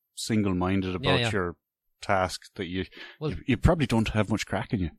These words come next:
Speaker 2: Yeah, yeah.
Speaker 1: <laughs>
Speaker 2: Well, th-, those guys on, uh, American Ninja, who's the ultimate, wasn't it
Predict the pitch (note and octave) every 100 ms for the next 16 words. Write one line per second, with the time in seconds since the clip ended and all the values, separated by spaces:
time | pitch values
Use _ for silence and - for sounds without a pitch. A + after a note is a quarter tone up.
0 | - D#3 - D#3+ F#3 - - F3 - A3+
1 | - A3 - G3 E3 D3+ G#3+ A#3 A#3 F#3+
2 | F#3 D3 C#3 A#2+ B2+ B2+ D3 E3 A#2+ D3+
3 | B2+ C#3 D#3+ B3 - A#3+ A3+ G#3+ F#3+ G#3
4 | G3+ - - F3 F#3+ F3 -